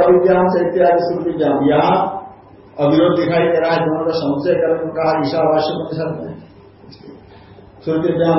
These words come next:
अव्यवहित, ये दोनों श्रुतियों को जब देखते हैं तो समुच्चय का विधान तो है ही है यहाँ, तो समुच्चय माना जाए, कठोपनिषद को क्यों लिया जाए? ईशावास्य को मान के चला जाए, मान लिया जाए, अविरोध माना जाए,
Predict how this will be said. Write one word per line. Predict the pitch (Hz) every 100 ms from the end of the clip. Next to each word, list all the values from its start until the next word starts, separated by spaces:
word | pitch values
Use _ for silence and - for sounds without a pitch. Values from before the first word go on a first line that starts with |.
| 156
अव्यवहित, | 156 170 170 170 160 147 143 135 131 131 160
ये | 160
दोनों | 156 165 202
श्रुतियों | 185 180 185 180 175
को | 175 175
जब | 160 147
देखते | 139 139 - 127
हैं | 110 107 - -
तो | - 131
समुच्चय | 165 160 170 202
का | 202 202
विधान | 185 185 190
तो | 202 196
है | 185
ही | 185
है | 147 135
यहाँ, | 120 - - - -
तो | -
समुच्चय | 185 202 196 233 233
माना | 226 226 214
जाए, | 214 208 202 - -
कठोपनिषद | 165 190 196 196 208 196
को | 208 208
क्यों | 196
लिया | 180 151 131
जाए? | - - - - - - - - - - - -
ईशावास्य | 135 165 165 170 185
को | 185 185
मान | 180 190
के | 190
चला | 190 190
जाए, | 208 214 - - - - - - - -
मान | 135 156 156
लिया | 190 185
जाए, | 196 123 - - - - - - - - - - -
अविरोध | 127 147 170 170
माना | 180 190
जाए, | 196 202